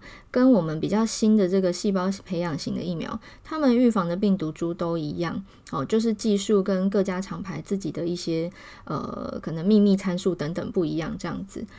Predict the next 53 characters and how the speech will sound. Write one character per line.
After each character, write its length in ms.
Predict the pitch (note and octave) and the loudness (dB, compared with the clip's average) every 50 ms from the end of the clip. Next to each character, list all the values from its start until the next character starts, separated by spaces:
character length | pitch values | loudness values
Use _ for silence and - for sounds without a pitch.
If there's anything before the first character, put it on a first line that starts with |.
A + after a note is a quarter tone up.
| - - - - _ | -20 -20 -20 -20 _
好， 180 | - - - G#3+ - - - - - | -14 -12 -12 -12 -16 -20 -20 -20 -8
所 180 | - - C4+ D4+ | 2 4 4 4
以 220 | D4+ C4+ A3 A3 - - - | 6 2 2 0 -4 -14 -6
并 180 | - D#4+ C#4+ C4+ | -2 4 6 6
没 320 | A#3 G#3 F#3+ F#3 F#3 G3 | 6 6 4 4 4 4
有 180 | G#3+ G3 E3 D3+ | 4 4 2 0
说 320 | - - F#3+ F#3 F#3 F#3+ | -2 0 0 2 2 2
打 220 | F#3+ F#3 E3+ D#3+ D#3+ | 0 0 -2 0 0
了 100 | E3 F#3 | 0 2
疫 140 | A3+ A#3 | 4 4
苗 220 | G#3 F#3 E3 D#3+ F#3 | 4 4 2 -2 -2
害 180 | F#3+ A3+ G3+ | 0 0 0
你 140 | F#3 E3 D#3 | 0 -2 -4
身 180 | D3+ - F3 F#3 | -4 -4 -4 -4
体 140 | F#3+ - D#3+ | -4 -4 -6
没 100 | D#3 D#3 | -6 -6
有 100 | D#3+ E3+ | -6 -6
抵 140 | - - | -6 -6
抗 240 | - - - E3+ E3 | -8 -6 -6 -6 -4
力 100 | E3+ E3 | -4 -4
这 160 | D3+ - F3+ | -4 -4 -6
回 220 | E3 - - - - | -6 -4 -6 -8 -8
事， 380 | - - - - D#3 - F#3+ G3 | -8 -8 -6 -6 -6 -6 -6 -8
好， 140 | - - - | -10 -12 -8
反 180 | - - F#3 | -4 -4 0
而 160 | F3+ G3 G3+ | 2 2 0
是 340 | G#3 - - A#3+ A#3 A3+ G#3+ - - - - - - - - - - - - | 0 0 0 0 0 0 0 -2 -8 -18 -20 -20 -20 -20 -20 -20 -20 -20 -4
你 180 | - A3 G#3+ A3 | 2 4 4 4
考 180 | - A3+ G#3 | 6 6 4
前 200 | G3 G#3 G3 G#3 | 6 6 6 4
复 120 | A3 B3+ A#3+ | 6 4 4
习 200 | A3+ - F3 F3 | 4 2 0 0
总 200 | - F3+ E3 D#3+ | 0 -2 -2 2
是 120 | F3 G3+ | 4 4
会 120 | G#3 G#3+ G3+ | 6 6 4
考 140 | - F3 | 2 -2
比 80 | E3 E3+ | -4 -4
较 100 | - E3+ | -4 -4
高 220 | - - D#3 D3+ D#3+ | -2 -2 -2 -2 -2
分 300 | - - - E3 D#3 D#3 | -4 -4 -4 -4 -2 -4
啊。 140 | D#3 D#3+ F#3+ | -4 -6 -4
假 120 | - G3 | -2 -2
设 140 | G3 - C4 | 2 4 4
你 80 | A#3+ | 4
凭 220 | G3 G3 - F3 F#3 | 4 2 0 -2 -2
实 180 | - - E3+ | -2 -2 0
力 140 | E3+ G3+ G3 | 0 0 0
考 160 | F#3+ - D3 | -2 -4 -6
八 200 | C#3 - D#3+ D#3+ | -4 -4 -4 -4
十 220 | F#3 F#3 - C#3+ C#3+ | -4 -4 -4 -6 -6
分 220 | - E3 D#3 D#3+ | -4 -4 -4 -4
的 120 | - - E3+ | -4 -6 -6
话， 300 | - F3+ E3 - G3+ | -4 -6 -6 -6 -8